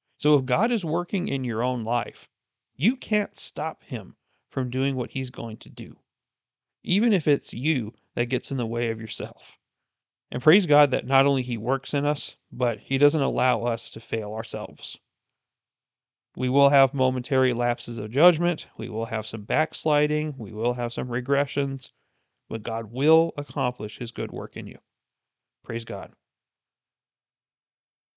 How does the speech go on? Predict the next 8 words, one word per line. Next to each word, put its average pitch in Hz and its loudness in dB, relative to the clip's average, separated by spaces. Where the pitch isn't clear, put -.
Now, 143 4
as 139 4
we 147 2
come 226 4
to 165 2
Psalm 151 4
chapter 123 0
five, 101 -4